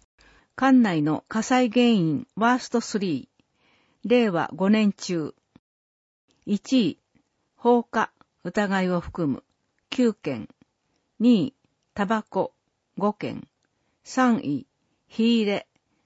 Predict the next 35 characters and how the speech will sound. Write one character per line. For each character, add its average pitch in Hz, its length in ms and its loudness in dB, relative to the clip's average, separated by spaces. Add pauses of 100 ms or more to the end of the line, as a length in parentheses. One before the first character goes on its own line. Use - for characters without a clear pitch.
(100)
焼 233 280 -2
却 214 220 -4
の 196 140 0
放 208 120 -4
置 196 240 -4
な 180 140 -2
ど、 - 140 -12 (480)
三 214 320 -2 (100)
件。 196 260 -12 (1080)
問 233 180 4
い 214 60 4
合 214 40 2
わ 220 60 -2
せ 208 120 -10
先、 - 440 -8 (800)
坂 247 300 0
戸 247 140 2
鶴 233 220 0
ヶ 233 100 2
島 214 240 -2
消 240 260 0
防 226 220 0
組 196 360 0
合 143 120 -2
予 185 240 -4
防 202 200 -2
課。 - 280 -8 (760)
電 196 280 -2
話、 185 200 -4 (520)
零 247 260 4
四 233 220 2
九 139 420 -8 (320)
二 233 220 4
八 208 360 -4
一 - 380 -10